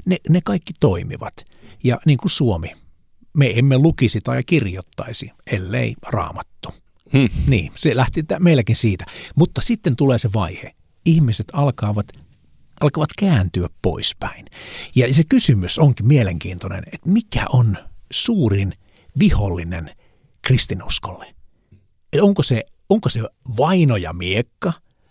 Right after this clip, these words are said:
Speaker 1: vai onko se kenties yltäkylläisyys?
Speaker 2: Joo, e-, ehkä mä, mä, mä sanoisin, suurin uhka on, on varmaan se, että meillä menee liian hyvin niin, että me emme koe tarvitsevamme Jumalaa.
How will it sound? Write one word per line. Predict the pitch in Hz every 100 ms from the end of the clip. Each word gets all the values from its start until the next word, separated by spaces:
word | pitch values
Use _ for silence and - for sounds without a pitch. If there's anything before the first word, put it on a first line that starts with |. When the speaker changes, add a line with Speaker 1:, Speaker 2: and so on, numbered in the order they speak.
| _
Speaker 1:
vai | - 131
onko | 165 151
se | 127 151 131 - _ _ _ _ _
kenties | - 151 143 143 -
yltäkylläisyys? | 226 196 - - 135 87 - - - - - - - _ _ _ _ _ _ _
Speaker 2:
Joo, | 180 139 -
e-, | 143 127 143
ehkä | -
mä, | 113 113
mä, | 101 110
mä | 110
sanoisin, | 104 110 95 90
suurin | 82 107 92 87
uhka | 104 87 -
on, | 87 90 - -
on | 90 85
varmaan | 90 82 82
se, | -
että | 85 78 82
meillä | 82 78
menee | 80 80 80
liian | 78 80 87 -
hyvin | 98 80 78 - -
niin, | 92 87
että | 80 82
me | 80
emme | 78 80 -
koe | 104 90 87
tarvitsevamme | - 85 78 - - 78
Jumalaa. | 80 90 85 78 90 87 -